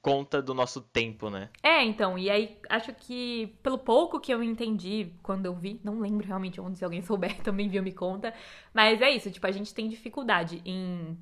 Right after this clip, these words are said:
Speaker 2: plantar coisas para colher daqui muito tempo. A gente, como sociedade, tem essa vontade de, tipo,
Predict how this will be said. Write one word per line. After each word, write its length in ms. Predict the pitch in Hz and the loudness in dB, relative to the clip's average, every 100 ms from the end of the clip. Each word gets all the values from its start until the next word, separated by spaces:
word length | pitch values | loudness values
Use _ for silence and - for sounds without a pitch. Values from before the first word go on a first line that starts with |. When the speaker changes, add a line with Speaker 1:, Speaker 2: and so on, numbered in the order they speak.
| - - | -16 -2
Speaker 2:
plantar 640 | - 254 247 214 170 214 - | 4 4 6 6 6 4 -2
coisas 460 | 180 160 170 190 | -4 -4 -4 -8
para 220 | - 190 | -2 -2
colher 440 | 190 214 190 180 180 | 0 -2 -2 -2 -2
daqui 220 | 185 185 | -2 -4
muito 260 | 185 180 185 | -6 -6 -8
tempo. 380 | - - - - - | -10 -14 -16 -16 -4
A 80 | 175 | -2
gente, 360 | 185 196 196 - _ _ | -2 -6 -10 -14 _ _
como 200 | 185 170 | -6 -6
sociedade, 600 | 180 175 185 175 185 226 - | -10 -6 -2 0 -2 -6 -4
tem 220 | 247 269 | -4 -4
essa 180 | 302 294 285 | -2 -2 2
vontade 500 | 269 339 415 240 277 | 2 6 8 6 4
de, 100 | 285 - | -4 -10
tipo, 320 | - 311 | -4 -2